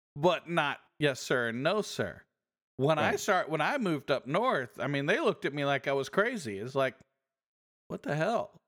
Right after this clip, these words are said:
Speaker 1: You know, it's like, "Dude, I mean, you gotta realize we were taught this. You were smacked in the head if you didn't say yes, sir, and no, sir, and
Speaker 2: Oh,
Speaker 1: yes, ma'am, and
Speaker 2: man.
Speaker 1: no." Yeah, exactly.
Speaker 2: Or worse.
Speaker 1: Yeah,
Speaker 2: Yeah.
Speaker 1: yeah, exactly. I mean, you know, it, it's,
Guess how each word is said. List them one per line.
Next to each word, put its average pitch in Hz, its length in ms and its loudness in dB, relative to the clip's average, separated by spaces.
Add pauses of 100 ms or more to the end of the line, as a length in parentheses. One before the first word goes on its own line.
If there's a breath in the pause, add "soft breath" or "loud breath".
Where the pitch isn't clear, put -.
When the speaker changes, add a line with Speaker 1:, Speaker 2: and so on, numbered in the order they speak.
(140)
Speaker 1:
You 147 120 0
know, 151 200 -2
it's 165 160 -6
like, 170 220 0 (340)
"Dude, 156 320 -2 (400)
I 110 60 0
mean, 123 240 -2
you 131 100 -4
gotta 190 200 0
realize 131 560 -2
we 135 120 2
were 202 120 0
taught - 420 -2
this. - 280 -8
You 175 160 -2
were 196 120 0
smacked 156 540 -2
in 143 80 -8
the 131 100 -2
head 202 340 0
if - 160 -6
you 123 80 0
didn't 120 300 -2
say 117 220 0
yes, 110 260 -2
sir, 107 240 0
and 107 160 -6
no, 107 160 0
sir, 110 320 0
and 107 120 -2
Speaker 2:
Oh, 117 40 4
Speaker 1:
yes, 104 200 2
ma'am, 110 260 0
and 113 100 -2
Speaker 2:
man. 117 140 0
Speaker 1:
no." 135 40 -14
Yeah, 143 280 0
exactly. 147 680 -2
Speaker 2:
Or 113 220 -4
worse. 139 480 -2
Speaker 1:
Yeah, 160 320 2 (220)
Speaker 2:
Yeah. 180 120 2
Speaker 1:
yeah, 127 80 -4
exactly. 147 520 0
I 170 60 0
mean, 170 240 -2
you 202 80 0
know, 156 240 2
it, 175 240 0
it's, - 380 -2